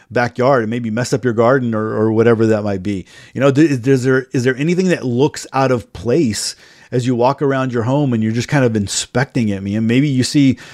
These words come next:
a, you know, a bunch of beehives or wasp nests or, or whatever it might be. And so you're able to deal with it before it gets out of hand. A lot of the times we don't do that. We don't walk around our homes on a regular basis, especially, like, if you have a side that there's nothing over there, really. It's just kinda like,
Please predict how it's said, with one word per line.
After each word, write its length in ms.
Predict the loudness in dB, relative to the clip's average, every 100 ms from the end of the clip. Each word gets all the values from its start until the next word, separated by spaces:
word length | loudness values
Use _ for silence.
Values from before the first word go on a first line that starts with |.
| -8
a, 100 | -6 -6
you 100 | -2
know, 60 | -2
a 40 |
bunch 220 | 0 -2 -2
of 120 | -6
beehives 640 | -4 -2 0 0 0 -2
or 120 | -4
wasp 480 | -4 0 0 0 -6
nests 440 | -6 -4 -4 -6 -6
or, 160 | -4
or 120 | -4
whatever 420 | -2 2 2 4 2
it 100 | 2
might 240 | -2 -2
be. 280 | 0 0 -2 -10 -16 -10
And 100 | -4
so 80 |
you're 220 | 0 2 4
able 320 | 4 4 2
to 120 | 0
deal 280 | 0 2 4
with 160 | 4
it 80 | 2
before 280 | -2 -2 -2
it 60 | 0
gets 200 | 0 -2
out 220 | -4 -4
of 60 | -2
hand. 340 | -4 -4 -6 -14 -20 -14 -4
A 40 |
lot 220 | 0 0
of 60 | -2
the 80 | -2
times 200 | -4 -2
we 60 |
don't 240 | -2 -2 0
do 160 | 2 2
that. 200 | 0 -2
We 60 |
don't 160 | -4 -2
walk 320 | 0 0 0
around 260 | 0 2 2
our 140 | 2
homes 500 | 2 2 2 2 0
on 180 | 0 0
a 60 | 2
regular 340 | 2 4 2
basis, 380 | 2 -2 -2 -6
especially, 400 | -4 -4 -2 0
like, 180 | -2 -2
if 80 |
you 100 | -2
have 140 | 0 0
a 60 |
side 540 | -2 -2 0 2 2 0
that 180 | -4 -6 -18 -4
there's 180 | 0 0
nothing 340 | 0 0 -2 2
over 260 | 2 2
there, 260 | 0 -2 -2
really. 380 | -2 0 2 2
It's 160 | 0
just 240 | -2 -4 -2
kinda 180 | 0 2
like, 260 | 0 -4